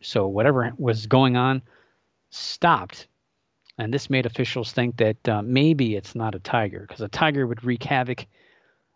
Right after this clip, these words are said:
uh, would be very unfamiliar with this, uh, setting, and it would probably stick out like a sore thumb. A very large and orange sore thumb.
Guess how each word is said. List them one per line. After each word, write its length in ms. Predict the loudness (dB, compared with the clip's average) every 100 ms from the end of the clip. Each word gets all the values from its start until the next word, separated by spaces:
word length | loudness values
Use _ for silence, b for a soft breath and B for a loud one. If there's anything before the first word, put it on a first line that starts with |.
| -8
uh, 140 | -6
would 160 | -4 -4
be 120 | -2
very 280 | 0 0 0
unfamiliar 600 | -4 -4 -2 0 0 -2
with 140 | -4
this, 360 | -6 -10 -8 -6
uh, 180 | -6 -6
setting, 560 | 2 4 4 2 -2 _ _ _ _ _ _ _ _ -4 0
and 80 |
it 20 | 2
would 140 | 2
probably 240 | 0 2
stick 220 | 0 -2 -2
out 100 | -4
like 140 | -6
a 20 |
sore 260 | -6 -4 -4
thumb. 320 | -4 -6 -6 _ _ _ _ _ _ _ _ _ _ _ _ _ _ _ -10
A 40 | 0
very 200 | 0 4
large 540 | 4 4 2 -6 -14 _ _ -8
and 100 | -4
orange 520 | 0 -2 -2 -8 -12 _ _
sore 320 | -4 -2 -2
thumb. 320 | -4 -6 -6